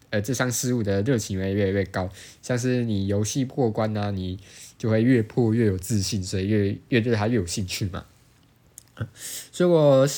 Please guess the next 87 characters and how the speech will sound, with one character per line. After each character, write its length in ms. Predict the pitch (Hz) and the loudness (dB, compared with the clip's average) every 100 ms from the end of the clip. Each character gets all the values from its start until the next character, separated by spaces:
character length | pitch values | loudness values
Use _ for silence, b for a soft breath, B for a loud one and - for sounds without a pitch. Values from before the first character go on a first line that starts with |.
| - | 0
我 100 | 123 | 2
相 140 | 220 | 2
信 160 | 247 254 | 2 0
喜 300 | - - 107 | 0 0 0
欢 400 | 107 170 180 190 | 2 -2 -2 -4
大-， 240 | 214 185 - | -6 -8 -4
喜 140 | - | -2
欢 80 | 180 | 0
上 140 | 220 | -2
叠 240 | - 127 131 | -2 -2 -2
杯 400 | 143 143 147 147 - | 0 0 0 -4 -4
的 320 | 127 110 104 | -2 0 0
人， 180 | 101 113 | -2 -2
大 140 | 143 | -2
部 100 | 143 | -2
分 160 | 139 117 | -2 -2
也 80 | |
是 160 | 92 117 | -4 -4
因 80 | 113 | -2
为 120 | 113 | -2
这 100 | 110 | 0
个 60 | 101 | 0
原 180 | 95 - | -2 -4
因 200 | 92 98 | -6 -6
啊， 100 | - | -6
就 120 | 107 | -4
是 120 | 104 | -4
可 160 | 101 104 | -2 -2
以 120 | 98 | -2
一 160 | - 117 | -4 -4
直 100 | 104 | -2
追 200 | 113 107 | 2 2
求 180 | 101 95 | 0 -6
自 140 | 104 | -4
己 80 | 95 | -2
秒 180 | 98 - | -4 -6
数 140 | 110 | -6
的 60 | 80 | -4
进 200 | - 90 - | -4 -4 -4
步。 160 | 101 87 B B B B B B - | -4 -6 B B B B B B -8
啊， 160 | 147 165 | -2 0
除 160 | 220 | 4
此 80 | 226 | 2
之 140 | 202 220 | 4 4
外， 140 | 220 | 4
速 200 | - 220 | 4 2
度 140 | 208 | 2
快 220 | 202 208 185 | 0 0 0
后 100 | 180 | 2
面 180 | 180 | 0
是 120 | 175 180 | 0 0
要 180 | 175 | 0
精 240 | 170 170 165 | 0 -2 0
进 180 | 175 151 | 0 0
自 140 | 151 | 0
己 80 | 113 | 0
的 80 | 101 | 0
稳 160 | 95 | 0
定 180 | 104 101 | -2 -2
度 200 | 107 98 | 0 -2
啊， 120 | 95 - - - | -4 -10 -12 -4
类-， 120 | 120 117 - | -4 -4 -4
例 120 | 156 139 | 2 2
如 140 | 113 | 2
说 300 | 120 117 117 | 2 2 0
怎 100 | 107 | 0
么 80 | 101 | -2
样 160 | 127 | -2
十 220 | 123 - 107 | -2 -4 -4
次 260 | - 135 | -2 -2
有 120 | 107 | -2
八 260 | 90 104 110 | -2 -6 -6
次 340 | - 127 104 87 | -4 -2 -4 -4
达 200 | 90 101 | -6 -4
到 180 | 104 | -2
你 240 | 101 90 90 | -2 -4 -6
所 240 | - 95 | -6 -6
设 200 | 92 120 | -2 -2
定 100 | 117 | 0
的 60 | 107 | -2
目 180 | 117 104 | -2 -4
标， 220 | 104 104 | -2 -2
而 40 | |
且 140 | 104 95 | -4 -4
不 140 | 131 | -2
失 320 | - - 131 | -2 0 0
误。 200 | 220 160 | 2 2